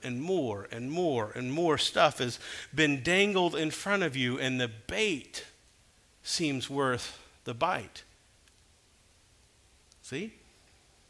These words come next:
You don't have enough time for important things in your life. It's because the bait is our culture saying a busy life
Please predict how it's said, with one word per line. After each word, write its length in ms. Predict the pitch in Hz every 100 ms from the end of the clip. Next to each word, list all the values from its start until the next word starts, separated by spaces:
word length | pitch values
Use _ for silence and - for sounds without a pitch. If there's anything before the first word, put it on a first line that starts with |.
| _ _ _ -
You 100 | 180
don't 140 | 208
have 160 | 196 196
enough 240 | 196 170
time 520 | - 180 175 196 233
for 220 | 214 190 170
important 540 | 156 - 202 208 196
things 320 | 196 196 185
in 100 | 175
your 160 | 170 156
life. 680 | 160 226 208 - - - -
It's 140 | 185 185
because 440 | 208 208 196 -
the 140 | 170
bait 640 | 147 107 196 277 233 180 -
is 300 | 175 170 180
our 140 | 165
culture 560 | - 240 254 - 165 160
saying 400 | - 180 175 175 - -
a 160 | 175 175
busy 640 | 131 233 262 202 190 165
life 580 | 151 - 151 156 151 147